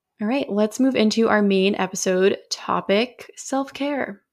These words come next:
I guess to kick off this episode, obviously self-care has been very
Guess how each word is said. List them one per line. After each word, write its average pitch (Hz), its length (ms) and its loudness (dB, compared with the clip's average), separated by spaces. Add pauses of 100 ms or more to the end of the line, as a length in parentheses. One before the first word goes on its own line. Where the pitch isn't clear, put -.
(320)
I 220 60 4
guess 262 220 2
to 311 100 0
kick 247 240 0
off 214 220 4
this 196 140 -4
episode, 190 680 0 (100)
obviously 220 880 4
self-care 196 580 2
has 202 220 -4
been 185 420 0 (120)
very 262 580 0